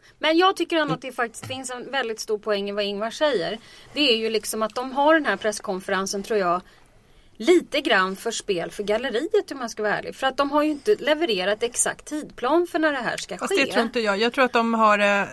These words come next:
Speaker 2: dels tror jag att de vill ha det innan
Speaker 1: Men
Speaker 2: klimat-
Speaker 1: varför kunde de inte säga det då? För att jag menar, om man verkligen menar allvar, och nu säger jag inte att jag, liksom,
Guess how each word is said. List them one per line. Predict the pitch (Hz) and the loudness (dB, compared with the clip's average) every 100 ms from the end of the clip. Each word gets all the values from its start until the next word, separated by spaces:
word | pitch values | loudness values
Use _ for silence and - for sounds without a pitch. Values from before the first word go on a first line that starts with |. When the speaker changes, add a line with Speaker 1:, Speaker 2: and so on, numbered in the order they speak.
| - | -10
Speaker 2:
dels | 208 277 311 | -2 -2 0
tror | 349 | -2
jag | |
att | 320 | -2
de | 269 | 0
vill | 233 | 4
ha | 220 | 4
det | |
innan | 208 196 | 2 -2
Speaker 1:
Men | 190 | 0
Speaker 2:
klimat- | 285 294 | 2 4
Speaker 1:
varför | 285 269 | 4 2
kunde | - 269 | -4 -4
de | 262 | -4
inte | 254 233 | -4 0
säga | - 262 220 202 294 | 2 2 2 2 2
det | 175 156 | 2 -2
då? | 156 - - - | -4 -8 -20 -12
För | - | -4
att | |
jag | 240 | -4
menar, | 247 240 | -2 -2
om | 269 | -2
man | 269 277 | 0 0
verkligen | 294 294 269 | 0 -2 -4
menar | 254 180 | -2 -2
allvar, | 170 208 175 233 226 190 254 - - | 0 -2 0 2 2 2 -4 -8 -12
och | |
nu | 226 | -10
säger | 220 226 | -4 0
jag | 208 | 0
inte | 202 185 | 0 -6
att | 165 | -6
jag, | 185 175 | -6 -6
liksom, | 170 175 | -6 -8